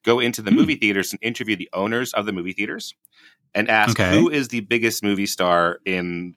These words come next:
Speaker 1: the, the country right now?" And they asked the people at the movie theaters rather than the studio executives, because they would get to know, like, um, at a retail level, uh, the idea was the movie theater people would be able to hear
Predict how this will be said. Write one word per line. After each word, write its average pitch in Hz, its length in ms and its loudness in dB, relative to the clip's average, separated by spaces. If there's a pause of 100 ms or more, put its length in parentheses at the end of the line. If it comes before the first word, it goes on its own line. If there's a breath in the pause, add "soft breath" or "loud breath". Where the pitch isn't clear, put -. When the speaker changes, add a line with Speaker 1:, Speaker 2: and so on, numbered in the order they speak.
Speaker 1:
the, 95 160 -4
the 82 100 -8
country 113 280 -4
right 87 180 -10
now?" - 220 -8
And 101 140 0
they 107 60 6
asked 107 240 2
the 104 40 -10
people 117 320 -2
at 101 140 0
the 90 60 -6
movie 120 280 0
theaters 87 400 -2
rather 90 200 -2
than 87 180 -2
the 85 140 -6
studio 135 320 0
executives, 82 540 -6 (340 loud breath)
because 107 340 0
they 101 160 2
would 98 100 0
get 95 200 -2
to 101 100 -2
know, 90 240 2
like, 87 360 0
um, 85 300 -2
at 98 100 -4
a 92 60 -2
retail 104 400 0
level, 85 460 -2
uh, 92 60 -2
the 90 100 -2
idea 90 180 0
was 85 120 -4
the 87 60 -10
movie 95 140 -2
theater 90 220 -4
people 87 180 -8
would 82 100 -8
be 85 100 -2
able 78 140 -6
to 85 60 -6
hear 101 440 2